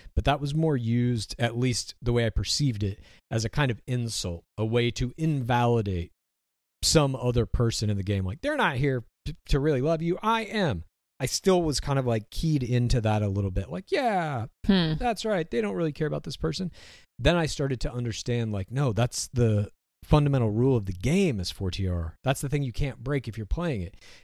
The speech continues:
Speaker 1: And when I saw Nick Viall get second place twice, and then especially, like, come back on Paradise and become the Bachelor, I was like, "Fuck, this is a literal game," and that fucking guy just played it like I've never seen it played.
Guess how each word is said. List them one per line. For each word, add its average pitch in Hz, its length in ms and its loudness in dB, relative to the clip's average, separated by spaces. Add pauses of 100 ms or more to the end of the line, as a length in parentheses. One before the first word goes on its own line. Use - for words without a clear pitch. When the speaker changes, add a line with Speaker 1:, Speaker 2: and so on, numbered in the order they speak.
Speaker 1:
And 123 80 -4
when 131 80 -2
I 127 60 -2
saw 165 240 0
Nick 170 160 0
Viall 139 420 2
get 104 160 -6
second 156 380 -2
place 135 360 0
twice, 127 640 -2 (560)
and 135 140 0
then 156 80 2
especially, 165 480 -2
like, 117 160 -2
come 185 160 0
back 185 160 2
on 147 80 0
Paradise 156 340 2
and 135 120 -4
become 220 500 -2
the 214 100 0
Bachelor, 180 580 -2 (380)
I 139 60 2
was 147 200 0
like, 113 120 -2
"Fuck, - 680 -4 (200)
this 208 220 4
is 208 160 2
a 131 140 4
literal 220 640 2 (120)
game," 107 540 4 (100)
and 131 160 2
that 220 200 2
fucking 147 340 2
guy 131 240 4
just 123 300 0
played 196 340 2
it 190 140 0
like 139 160 2
I've 123 180 0
never 147 300 0
seen 135 240 0
it 107 160 -2
played. 110 560 0